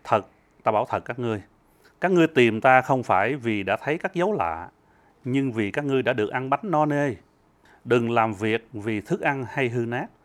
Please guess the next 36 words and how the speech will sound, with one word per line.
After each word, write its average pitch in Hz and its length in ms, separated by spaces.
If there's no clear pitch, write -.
mà 113 200
vì 110 260
thức 220 200
ăn 147 400
còn 95 360
mãi 92 260
đến 156 280
sự 95 280
sống 135 300
đời 104 140
đời. 95 280
Chính 165 400
là 104 300
thức 170 240
ăn 120 360
con 113 240
người 98 260
sẽ - 240
ban 110 240
cho 104 80
các 113 180
ngươi. 101 260
Vì 110 160
ấy 160 260
là 208 220
đấng 151 340
mà 104 240
Đức 110 120
Chúa 175 100
Trời 107 480
là 104 120
Cha 120 400
đã 95 140
ấn 123 280
chứng 135 160
cho." 101 260